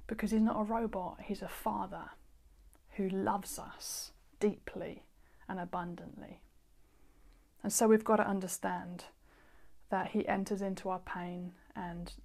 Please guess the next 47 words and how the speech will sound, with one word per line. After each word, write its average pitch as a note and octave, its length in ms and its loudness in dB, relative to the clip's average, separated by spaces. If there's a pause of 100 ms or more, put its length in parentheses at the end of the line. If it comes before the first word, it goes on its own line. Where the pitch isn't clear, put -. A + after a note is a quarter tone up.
(140)
do A3+ 100 2
you A3 60 8
know, G#3+ 140 8
when A3+ 140 8
we A3 100 8
come A3 300 4
to A3 100 0
him, E3+ 320 -2
when G3 140 0
we G3+ 100 0
come G#3+ 280 0
to G#3 100 -4
him G#3 160 2
with G3+ 120 -2
our F#3+ 120 -2
pain G#3 300 0
and F#3+ 100 0
our F3 60 -4
confusion G3+ 560 2
and F3 120 -4
our F3 220 -4 (500)
questions, F#3+ 920 4 (540)
he G3+ 160 4
receives G3 500 2
us - 560 -8 (480)
and F3 360 -4 (120)
he G3 120 -2
brings F3+ 340 -6
healing F#3 380 -4
to - 160 -12
us. - 480 -12
And G3 100 -4
I F#3 40 -4
tell A3 220 6
you, F#3 120 6
the, F#3 180 2 (400)
the G3 80 6
healing A#3+ 320 8
that's - 460 4
available A#3 500 10
to - 180 4
us C4+ 220 8
on A3 60 6
the G3+ 180 4
other G#3 220 8
side G#3+ 400 6
of F#3 240 0